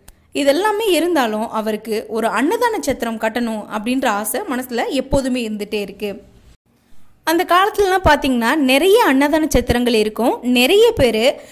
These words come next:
பிரயாணம் பண்ணிட்டு போறவங்க, ஞானிகள், இந்த மாதிரி உள்ளவங்களுக்கெல்லாம் சாப்பாடு கொடுக்கறதுக்காகவும், ஏழை எளிய மக்களுக்கு, உடல் பலகீனமானவங்கெல்லாம் சாப்பிட்டு போறதுக்காக நிறைய சத்திரங்கள்லாம் கட்டி வச்சிருப்பாங்க.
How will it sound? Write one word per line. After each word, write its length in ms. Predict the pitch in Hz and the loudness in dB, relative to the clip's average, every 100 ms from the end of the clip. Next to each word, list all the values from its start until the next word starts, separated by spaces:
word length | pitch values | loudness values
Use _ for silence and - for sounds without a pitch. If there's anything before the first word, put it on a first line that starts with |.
| - - | -8 0
பிரயாணம் 460 | 254 330 427 480 | 2 4 4 2
பண்ணிட்டு 320 | 294 285 262 | 2 2 2
போறவங்க, 680 | 269 240 233 226 226 220 233 - | 0 0 0 -2 -2 0 -2 -2
ஞானிகள், 760 | 240 240 254 392 339 240 247 247 | 0 2 2 4 2 2 0 -2
இந்த 280 | 277 339 370 | 0 2 2
மாதிரி 320 | 330 330 415 | 4 4 4
உள்ளவங்களுக்கெல்லாம் 720 | 285 285 311 277 269 220 247 | 4 4 4 2 0 -2 -2
சாப்பாடு 540 | 381 302 349 381 403 | 0 2 4 4 2
கொடுக்கறதுக்காகவும், 1000 | 381 254 254 226 220 220 208 208 208 226 - - - - - | 2 0 0 -4 -4 0 0 0 -2 -2 -4 -8 -20 -16 -2
ஏழை 500 | 269 392 480 494 359 | 2 6 6 6 6
எளிய 280 | 285 311 | 4 2
மக்களுக்கு, 580 | 277 240 - 262 247 226 - | 2 0 0 -2 -2 -6 -4
உடல் 380 | 262 349 381 | 0 2 2
பலகீனமானவங்கெல்லாம் 1160 | 233 220 269 339 370 320 240 220 226 220 226 427 480 | 2 2 2 2 2 2 0 -2 -4 0 0 0 -4
சாப்பிட்டு 460 | - 254 262 262 285 | -2 2 2 2 2
போறதுக்காக 680 | 240 226 226 220 220 214 - | 0 -2 -6 -4 -2 -2 -2
நிறைய 360 | 294 262 339 403 392 | 0 2 2 0 0
சத்திரங்கள்லாம் 500 | 247 240 226 214 277 | -2 -2 -2 -2 -2
கட்டி 300 | 220 208 214 | -2 -4 -2
வச்சிருப்பாங்க. 500 | 214 208 208 208 | -2 -2 -2 0